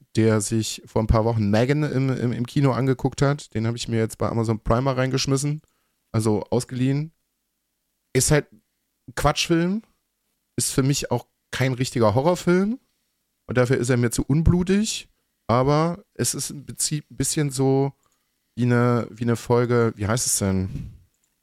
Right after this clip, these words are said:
Diese dystopischen Zukunftssachen auf Netflix, Serie, Großbritannien,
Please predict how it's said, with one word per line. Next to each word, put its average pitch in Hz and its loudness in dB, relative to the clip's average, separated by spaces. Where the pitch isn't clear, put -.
Diese 101 0
dystopischen 107 0
Zukunftssachen 98 -2
auf 101 0
Netflix, 110 0
Serie, 98 0
Großbritannien, 101 -2